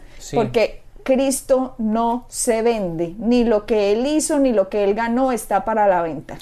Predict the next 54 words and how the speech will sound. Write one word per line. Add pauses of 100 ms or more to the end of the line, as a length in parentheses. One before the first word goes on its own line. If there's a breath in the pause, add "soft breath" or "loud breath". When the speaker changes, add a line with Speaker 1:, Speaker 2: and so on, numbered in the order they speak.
(120)
Speaker 1:
Sí,
date
cuenta,
Adriana,
que
aquello
que
acabas
de
leer
en
Hechos
diecinueve
es
una
doctrina
de
la
iglesia,
es
una
doctrina
que
encontramos
en
el
cuerpo
de
Cristo. (420 loud breath)
Ahora,
¿qué
es
lo
que
pasa? (380 loud breath)
La,
la
unción
es
transferible. (440 soft breath)
Y
eso
es
una
de
las
enseñanzas
que
hay
con
respecto
a
este
pasaje.